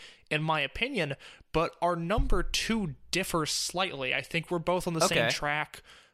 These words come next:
Speaker 1: of a strong heel, uh, but for me, it is not Eita, who, for as hard as I've been on him, I thought Eita had a very good year. He had the match of his life against Naruki Doi at Memorial Gate.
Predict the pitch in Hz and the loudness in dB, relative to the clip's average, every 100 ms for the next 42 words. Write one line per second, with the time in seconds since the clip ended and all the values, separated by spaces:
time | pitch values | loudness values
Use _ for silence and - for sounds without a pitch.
0 | - 151 139 135 - 165 147 139 - 185 | -2 0 0 -2 -2 0 0 -2 -4 -2
1 | 247 311 311 _ _ _ _ _ - 147 | 0 0 -4 _ _ _ _ _ -2 0
2 | 131 160 180 - 180 175 208 214 170 165 | 0 0 -2 0 -2 0 -2 0 0 -2
3 | - 175 180 - 160 - 156 139 - - | 0 -2 -2 -2 -4 0 0 0 -2 -10
4 | _ - 156 - 170 156 - - 185 208 | _ 0 0 2 0 0 -4 -2 0 2
5 | 208 - 156 160 160 143 160 151 147 147 | 0 -2 0 0 -2 0 0 0 0 -2
6 | 135 139 - _ _ _ - 147 143 151 | -2 -6 -16 _ _ _ -4 0 0 -2
7 | 143 147 143 139 151 151 143 139 156 196 | -2 0 0 0 -2 -2 -4 -2 0 0
8 | 240 - 143 127 127 139 147 156 151 135 | -4 -4 -2 0 0 0 -2 -2 -4 -2
9 | 131 165 180 165 151 147 147 147 143 147 | 0 0 0 -2 -2 -2 -2 -2 -2 0
10 | 143 151 139 139 175 202 190 185 185 | 2 2 0 0 0 0 0 -2 -2